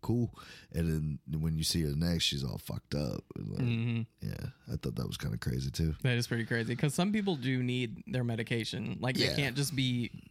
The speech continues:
Speaker 1: Yeah, they,
Speaker 2: they don't know
Speaker 1: they're
Speaker 2: how
Speaker 1: not
Speaker 2: to
Speaker 1: just
Speaker 2: handle
Speaker 1: doing
Speaker 2: their
Speaker 1: it.
Speaker 2: emotions and
Speaker 1: For
Speaker 2: handle their
Speaker 1: sure.
Speaker 2: thoughts.
Speaker 1: There's chemical imbalances and shit. Like, it happens.
Speaker 2: Right.
Speaker 1: But, uh,
Speaker 2: And
Speaker 1: yeah.
Speaker 2: so he, um,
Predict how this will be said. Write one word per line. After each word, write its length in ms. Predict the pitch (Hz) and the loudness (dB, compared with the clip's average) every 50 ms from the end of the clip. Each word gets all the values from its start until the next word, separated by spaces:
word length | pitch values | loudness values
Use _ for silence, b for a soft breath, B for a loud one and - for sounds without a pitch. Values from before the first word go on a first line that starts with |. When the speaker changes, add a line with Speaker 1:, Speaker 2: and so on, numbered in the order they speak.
| - - - | -16 -10 -6
Speaker 1:
Yeah, 320 | - - 92 90 80 76 | -2 0 2 2 2 2
they, 160 | 73 71 80 | 2 0 0
Speaker 2:
they 160 | 78 73 151 | 2 4 4
don't 120 | - - 87 | 4 4 4
know 60 | - | 4
Speaker 1:
they're 20 | |
Speaker 2:
how 60 | - 165 | 4 4
Speaker 1:
not 80 | 160 - | 2 2
Speaker 2:
to 40 | |
Speaker 1:
just 80 | 73 143 | 2 2
Speaker 2:
handle 220 | 135 127 - - 120 | 2 4 4 4 2
Speaker 1:
doing 80 | - 117 113 | 2 2 0
Speaker 2:
their 60 | 113 | 0
Speaker 1:
it. 20 | 113 | -2
Speaker 2:
emotions 560 | 113 113 110 - - 95 110 104 104 120 131 | -2 -2 -4 -4 -6 -6 -4 -4 -4 -4 -4
and 200 | 120 113 104 107 | -4 -4 -4 -4
Speaker 1:
For 60 | 123 123 | -4 -4
Speaker 2:
handle 340 | 120 - 135 135 120 127 123 | -2 0 0 2 2 2 2
their 140 | 123 120 | 0 0
Speaker 1:
sure. 80 | 113 - | -2 0
Speaker 2:
thoughts. 640 | - 113 107 85 - - - - - - - - - | 0 0 0 -2 -4 -6 -10 -12 -12 -14 -12 -6 0
Speaker 1:
There's 160 | - 104 101 | 0 2 2
chemical 560 | - - - 95 87 85 - - 87 85 85 82 | 2 2 4 4 4 4 2 2 0 2 2 2
imbalances 720 | 80 82 82 85 82 85 80 80 - 73 78 82 78 78 | 2 2 4 4 4 2 2 0 0 0 0 0 0 0
and 180 | 85 82 80 82 | 0 2 2 0
shit. 480 | - - 90 92 92 90 87 76 - | 0 0 2 2 2 2 0 0 -2
Like, 180 | 64 71 73 73 82 | -2 -4 -2 -2 0
it 140 | 98 104 | 0 0
happens. 480 | 101 87 71 64 - 64 - - - - - - | 0 0 -2 -2 -4 -4 -4 -4 -6 -10 -6 -4
Speaker 2:
Right. 300 | 123 113 107 107 - - - | -2 -2 -2 -2 -4 -6 -6
Speaker 1:
But, 380 | - 80 - 78 78 80 80 | -8 -4 -2 0 0 2 2
uh, 300 | 76 78 71 69 67 71 - - 87 - - B B B B B B B B B B B | 2 2 0 0 0 -2 -2 -4 -4 -8 -10 B B B B B B B B B B B
Speaker 2:
And 120 | - 127 | 0 2
Speaker 1:
yeah. 60 | 131 135 | 4 4
Speaker 2:
so 320 | 127 123 120 120 120 - - | 4 4 2 2 0 -2 -2
he, 420 | - 123 143 135 131 127 120 117 - - | 0 2 2 4 2 2 0 -2 -4 -2
um, 420 | 139 131 123 120 113 107 104 101 | 0 0 0 0 0 0 -2 -4